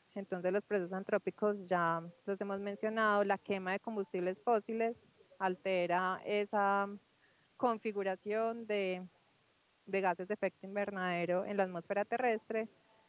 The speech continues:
Y tenemos otro elemento importante que es la transformación de las características de la superficie de la Tierra. Entonces, actividades como la deforestación, actividades, eh, de agricultura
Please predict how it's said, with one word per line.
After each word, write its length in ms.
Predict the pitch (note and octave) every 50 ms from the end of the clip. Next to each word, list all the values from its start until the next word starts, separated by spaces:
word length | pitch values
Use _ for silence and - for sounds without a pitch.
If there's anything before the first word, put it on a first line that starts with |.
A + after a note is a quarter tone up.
| _ _ _ _ -
Y 180 | A#3 B3 C4
tenemos 360 | - C4 B3+ A#3 G#3+ G#3 G#3 A3+
otro 180 | A#3 A3+ B3
elemento 380 | B3 B3 A3+ G#3+ G3+ G3 - G#3
importante 720 | G#3 - A#3 A#3 - - A#3+ A#3 A3 A3+ - A#3 A#3 A3+
que 280 | _ - A3 G3 F#3+
es 60 | F3+ F3
la 100 | F3+ F3+
transformación 840 | - G#3 G#3+ A3 - - G#3+ G#3+ G#3 G#3 G#3 - A#3 A3+ G#3+ A3 A3
de 80 | G#3+
las 160 | G#3 F#3 F3+ -
características 720 | - F3+ E3+ - - F3+ F3 E3+ - - - - F#3+ F#3+
de 80 | F#3+
la 100 | F3 E3
superficie 520 | - F#3 - - E3+ F3 - D#3 D3+ - F3
de 60 | F3
la 100 | F3 F3
Tierra. 340 | - G#3+ G#3+ G3 F3 F3+ F3+
Entonces, 680 | F3+ - - F3 E3 D#3 - - F#3 F3 F3 F3 F#3 - -
actividades 580 | - G#3 - _ - G#3+ G3 F#3 F3+ F3+ F#3 -
como 240 | - - A3 G#3+ G3+
la 180 | F#3 F3+ F3 E3+
deforestación, 1160 | E3+ F3 - F#3 F3 F3 E3+ E3+ - - D#3 D#3 - - F#3+ G3+ G#3+ A3+ A3+ A3+ A3+ A3+ A3+ - _ _ - _ _ _ _ _ _ _ _ _ -
actividades, 1080 | G3 F#3 F3+ - - - F#3+ F#3 F#3 F3+ F3 F3 F3 F3 F3+ F#3 F#3 F#3+ G3 G3+ G#3+ - _ - - -
eh, 520 | - F#3 F#3 F#3 F3+ F3+ F3 E3+ E3+ E3+ E3+ E3+ F3 - - - - - - - - - - - - - _ _ _ _ - - - _ -
de 240 | G3+ G3 G3 F#3+ F3+
agricultura 920 | F3+ F3+ F3+ F#3 - - F#3+ F3 _ - B3 B3 B3 A#3+ A#3+ A#3+ A#3 A#3